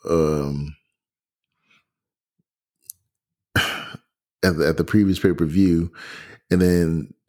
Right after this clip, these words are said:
Aleister Bra-, Aleister Black starting a feud with Big E. Just, I can't, I couldn't even,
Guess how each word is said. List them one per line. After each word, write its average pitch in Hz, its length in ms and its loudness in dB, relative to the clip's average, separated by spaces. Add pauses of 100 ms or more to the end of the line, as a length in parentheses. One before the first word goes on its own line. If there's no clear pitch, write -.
(220)
Aleister 95 460 2
Bra-, 95 240 2 (220)
Aleister 90 380 2
Black 98 460 -2 (1300)
starting 101 300 2
a 92 60 2
feud 107 260 2
with 95 160 0
Big 107 200 2
E. 107 340 -4 (1500)
Just, 95 520 0 (880)
I 113 80 4
can't, 110 260 2
I 110 100 4
couldn't 120 240 4
even, 110 260 2